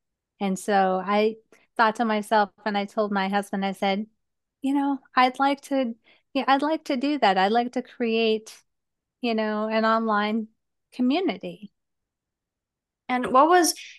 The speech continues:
Speaker 2: your process in creating all this? 'Cause I know you have the Epilepsy Network, you have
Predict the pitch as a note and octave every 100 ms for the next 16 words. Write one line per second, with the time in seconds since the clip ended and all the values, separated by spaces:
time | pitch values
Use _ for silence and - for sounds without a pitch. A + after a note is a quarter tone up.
0 | _ - B3 B3 - A#3 A3 - G3+ -
1 | A3+ G#3 - A3+ G#3+ G#3+ G3+ F#3+ F#3 F#3+
2 | A3 G#3+ G#3+ A3+ A3 G#3 G3 F#3+ G3 G3
3 | F#3+ - F#3+ F#3 F#3+ F#3 F#3 F#3 F#3+ F3+
4 | F3